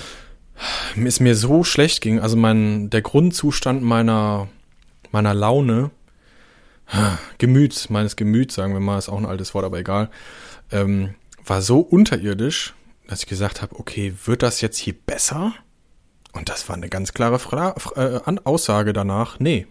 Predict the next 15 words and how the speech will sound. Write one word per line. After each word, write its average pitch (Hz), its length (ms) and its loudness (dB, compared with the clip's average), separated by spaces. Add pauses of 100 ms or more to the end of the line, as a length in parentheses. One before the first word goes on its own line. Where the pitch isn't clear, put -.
(120)
es - 200 -10
wird 139 140 -2
hier 147 240 2
nicht 165 220 0
besser, 190 380 0
ich - 140 -10
muss 139 320 -2
was 143 160 -6
anderes 156 340 -2
machen. - 320 -14 (540)
Mein 120 160 4
Leben 170 220 6
einfach 139 240 2
mal 127 100 4
umkrempeln, 110 1000 4